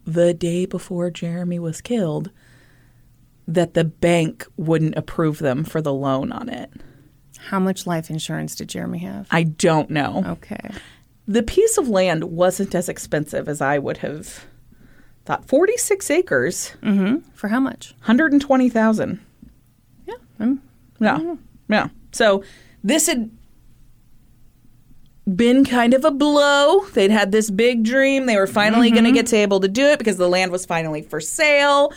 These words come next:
Speaker 1: And then they'd been denied by their bank. And then, whoopsie fudge stripes,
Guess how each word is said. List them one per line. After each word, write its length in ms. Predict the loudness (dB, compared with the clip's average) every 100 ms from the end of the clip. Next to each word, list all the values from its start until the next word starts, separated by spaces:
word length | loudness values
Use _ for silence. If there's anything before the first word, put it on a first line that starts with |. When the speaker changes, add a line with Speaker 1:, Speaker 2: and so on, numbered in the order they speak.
| -10 -20 -20 -20 -20 _
Speaker 1:
And 240 | -2 -2 0
then 300 | 0 2 0
they'd 280 | 0 -2 -2
been 260 | 0 0
denied 800 | 0 0 0 0 0 -2 -4 -8 -16 -20 -20 -10
by 140 | -8
their 140 | -6
bank. 420 | -4 -4 -4 -6 -6
And 120 | -4
then, 360 | -4 -6 -12 -20 _ -20 _ -20 -20 -20 -20 -20 -10
whoopsie 420 | -4 -4 -4 -8
fudge 360 | -8 -2 -2 -2
stripes, 880 | -4 0 2 2 0 -4 -6 -6